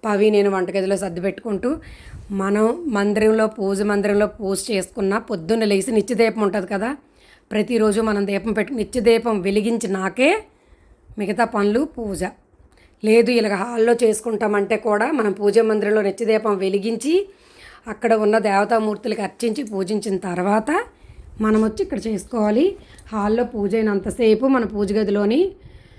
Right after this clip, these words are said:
ఆ, విగ్-, అంటే, I mean, దీపాలు కొండెక్కకుండా మనం కొంచెం నూనె వడ్డించుకుంటూ ఉండాలన్నమాట.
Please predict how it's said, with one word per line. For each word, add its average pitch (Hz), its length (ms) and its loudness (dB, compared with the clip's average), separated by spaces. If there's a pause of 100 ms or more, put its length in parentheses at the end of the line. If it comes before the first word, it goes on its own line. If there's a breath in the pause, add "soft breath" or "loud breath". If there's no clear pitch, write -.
(640 soft breath)
ఆ, 196 240 2
విగ్-, 208 360 0
అంటే, 214 280 2
I 202 40 4
mean, 190 440 2 (160)
దీపాలు 220 380 2
కొండెక్కకుండా 208 800 0
మనం 220 220 2
కొంచెం 208 360 -2
నూనె 196 200 2
వడ్డించుకుంటూ 185 680 -4
ఉండాలన్నమాట. 170 640 -4